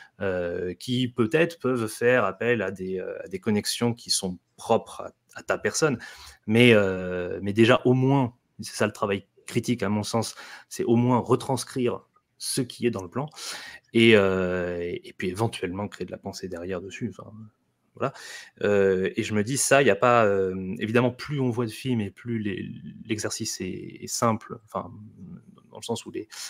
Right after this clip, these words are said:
l'articulation et la, et la souplesse, euh, bah, se, se développent. Mais, euh, mais voilà, je crois que la, la, la peur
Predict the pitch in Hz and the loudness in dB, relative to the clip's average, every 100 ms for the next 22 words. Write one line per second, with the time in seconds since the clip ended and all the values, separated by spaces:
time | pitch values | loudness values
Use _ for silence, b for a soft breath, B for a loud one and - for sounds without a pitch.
0 | B - 98 113 - 107 104 120 110 98 | B -8 -6 -6 0 0 2 0 0 2
1 | 92 90 90 90 90 90 - 107 117 113 | -2 -2 -6 -6 -6 -8 -10 4 4 4
2 | - 92 92 92 92 92 - - - 87 | 0 -2 -2 -2 -4 -8 -14 -16 -12 -10
3 | - - 95 101 135 151 B B B B | -10 -12 -2 2 2 0 B B B B
4 | - 110 117 120 107 101 95 95 92 90 | 0 8 10 12 12 10 6 4 2 -2
5 | 92 101 120 117 - 117 - 107 98 90 | -4 2 4 4 4 -4 0 0 0 -4
6 | B B B B 101 101 92 98 - 139 | B B B B -2 0 0 -4 2 4
7 | 139 117 92 | 6 4 2